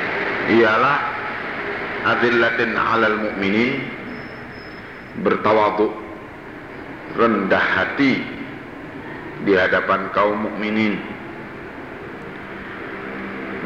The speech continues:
Dan A'izzatin 'alal kafirin, sangat gagah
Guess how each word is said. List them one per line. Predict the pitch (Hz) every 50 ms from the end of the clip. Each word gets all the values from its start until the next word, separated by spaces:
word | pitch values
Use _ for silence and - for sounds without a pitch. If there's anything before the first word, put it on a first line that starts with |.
| 62 -
Dan | - 98 101 113 127 127 - - - - - - - -
A'izzatin | - 127 123 123 123 127 120 - - 110 104 - - 131 127 127
'alal | 123 123 123 120 120 120 117 -
kafirin, | 120 110 107 95 - 113 113 104 98 90 - - - - - - - -
sangat | - 98 101 104 101 101 - - - - - - - - - -
gagah | 101 90 90 - 87 85